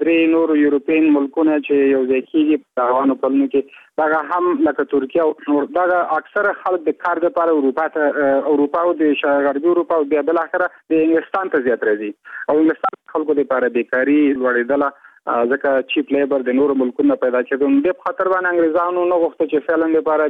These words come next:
د اروپایي اتحادیې سره یو ځای شي. دوی غوښته خپل، آه، جدا د خپل خلکو ول سره او د هیلث سیستم یې دی، آه،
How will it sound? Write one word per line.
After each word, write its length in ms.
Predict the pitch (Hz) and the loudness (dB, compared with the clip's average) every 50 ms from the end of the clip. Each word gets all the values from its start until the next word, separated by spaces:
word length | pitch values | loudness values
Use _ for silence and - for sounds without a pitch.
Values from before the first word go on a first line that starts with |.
| 139 | 2
د 20 | 151 151 151 151 147 147 143 143 143 139 | 2 2 4 4 2 2 2 2 2 2
اروپایي 360 | 131 131 - 151 147 151 151 | 0 0 0 0 0 2 0
اتحادیې 400 | 139 131 131 127 131 131 147 139 - | 0 0 -2 -2 0 -2 -2 -2 -2
سره 160 | - 139 135 139 | -4 -4 -2 0
یو 80 | 147 151 147 | 0 0 0
ځای 80 | 147 139 - | -2 -2 -4
شي. 80 | 143 | -6
دوی 200 | 127 123 135 135 131 127 - - - | -4 -2 -2 -2 -2 -4 -6 -4 -4
غوښته 300 | 247 127 - - 160 151 147 143 - | -4 -4 -2 -2 -2 0 0 -2 -4
خپل، 240 | _ _ - 147 147 143 139 131 120 123 | _ _ -4 0 0 2 2 2 0 0
آه، 240 | 123 120 120 117 113 113 | 0 0 0 0 0 -2
جدا 240 | 123 120 131 143 139 135 135 131 120 | -2 -2 0 0 0 0 0 0 0
د 100 | 123 117 - | -2 -4 -4
خپل 160 | _ - 131 - - | _ -4 -4 -2 -2
خلکو 300 | 135 131 131 - 131 127 131 | -4 -4 -2 0 0 2 2
ول 120 | 131 135 - - | 0 -2 -2 -4
سره 220 | 135 131 131 127 | -4 -2 0 2
او 100 | 123 120 117 113 117 117 120 123 117 123 | 2 2 2 2 2 2 0 0 0 0
د 20 | 120 117 117 117 113 | 0 0 0 0 -2
هیلث 220 | 127 139 135 - - - | -2 -4 -6 -6 -6 -6
سیستم 280 | 127 - - 131 127 127 | -6 -4 -4 -4 -2 0
یې 60 | 123 127 | 0 0
دی، 80 | 123 120 - _ _ - - - - 131 | 0 -2 -4 _ _ -20 -16 -10 -6 -4
آه، 140 | 117 117 117 | -2 -2 -2